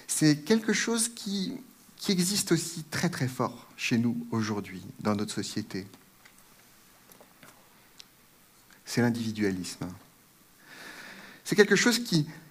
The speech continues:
qui s'est renforcé avec, euh, avec notre époque. L'individualisme, on le voit effectivement avec nos smartphones, on voit aussi, euh, tout ce mouvement qu'il y a sur le développement personnel.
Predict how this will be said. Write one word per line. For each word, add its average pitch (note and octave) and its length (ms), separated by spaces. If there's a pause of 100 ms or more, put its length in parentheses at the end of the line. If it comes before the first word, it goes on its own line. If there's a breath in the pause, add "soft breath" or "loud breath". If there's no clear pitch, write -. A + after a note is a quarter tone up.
(100)
qui - 180
s'est G3+ 140
renforcé G3+ 720
avec, A2+ 360
euh, A2+ 240
avec B2 320
notre B2+ 220
époque. B2+ 400 (920 loud breath)
L'individualisme, C3+ 960 (180)
on A2+ 100
le A2+ 60
voit A2 300
effectivement A#2+ 680
avec G#2 240
nos A2 120
smartphones, C3+ 720 (160 loud breath)
on B2 100
voit D#3 180
aussi, D3 480
euh, A2+ 120 (400 loud breath)
tout F#3+ 160
ce E3+ 160
mouvement F3 520
qu'il F3 180
y D#3+ 40
a - 20
sur C3+ 160
le B2+ 100
développement C3+ 460
personnel. C3 640